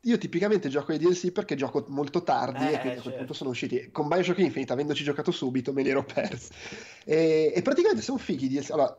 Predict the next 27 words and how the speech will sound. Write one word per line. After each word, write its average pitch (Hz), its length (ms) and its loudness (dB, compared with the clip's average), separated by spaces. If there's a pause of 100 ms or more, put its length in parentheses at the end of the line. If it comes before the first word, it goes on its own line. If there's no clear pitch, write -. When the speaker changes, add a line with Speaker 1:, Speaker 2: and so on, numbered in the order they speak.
(120)
Speaker 1:
premessa, 151 480 0
a - 80 -6
me 202 100 2
BioShock 165 340 0
Infinite 185 320 -2
è 147 120 -4
piaciuto, 180 440 2
ma 147 160 2
non 131 300 -2
sono 139 220 -2
di 127 80 0
quelli 127 260 2
che 120 80 -2
lo 127 80 2
considerano 120 840 0
super 127 280 -4
capolavoro. 135 500 2
Secondo 120 240 -6
me 147 60 2
era 160 100 2
un 120 140 -2
po', 120 420 2
un - 1200 -20
po' 202 120 0
pallosetto 160 520 0
come 135 140 -6
sistema 131 480 -8